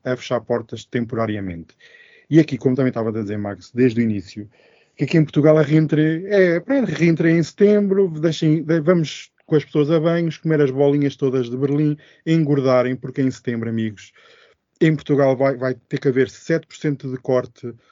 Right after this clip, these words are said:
no consumo de gás, nada sabe o que é que se passa.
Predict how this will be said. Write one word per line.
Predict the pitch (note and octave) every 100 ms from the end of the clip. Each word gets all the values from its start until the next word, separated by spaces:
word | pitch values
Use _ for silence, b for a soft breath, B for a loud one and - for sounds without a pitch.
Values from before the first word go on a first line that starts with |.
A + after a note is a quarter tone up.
| -
no | C3+
consumo | C3 C3 - B2 A#2+ A#2 A#2 _ G#2
de | G#2 A#2 A2+ A2+ -
gás, | A2 G#2+ C3 -
nada | C3 C#3+ C3+ C3+
sabe | - C3 B2 A2+
o | B2 A#2+
que | A#2
é |
que | A2+
se | -
passa. | G#2+ G#2 - C3+